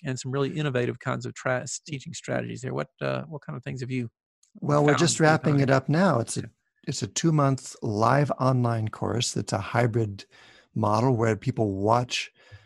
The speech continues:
Speaker 2: demonstrations of me work-, working. They do that by recording, and then they listen to a live lecture of me talking t-, about the principles involved, and then they meet in a small group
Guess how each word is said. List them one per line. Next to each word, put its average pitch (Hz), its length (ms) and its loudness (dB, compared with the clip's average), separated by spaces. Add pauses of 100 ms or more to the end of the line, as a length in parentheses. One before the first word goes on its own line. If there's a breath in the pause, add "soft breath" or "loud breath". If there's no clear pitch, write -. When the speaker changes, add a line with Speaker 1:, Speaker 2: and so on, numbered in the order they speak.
(220 soft breath)
Speaker 2:
demonstrations 127 840 2
of 107 80 -2
me 107 100 0
work-, 104 240 -4 (380)
working. 120 480 -4 (400)
They 127 60 2
do 135 120 0
that 113 160 2
by 113 120 2
recording, 120 540 -2 (360 soft breath)
and 127 120 2
then 170 320 2
they 147 300 0
listen 135 380 2
to 120 140 2
a 113 40 2
live 110 360 -2
lecture 123 420 0
of 110 100 -2
me 107 80 -4
talking 107 560 -4
t-, - 100 -18
about 107 220 -8
the 190 80 -8
principles 113 540 -4
involved, 101 440 -4 (460 soft breath)
and 123 160 2
then 180 100 6
they 170 100 6
meet 131 180 4
in 117 100 0
a 113 80 0
small 117 360 4
group 113 280 -2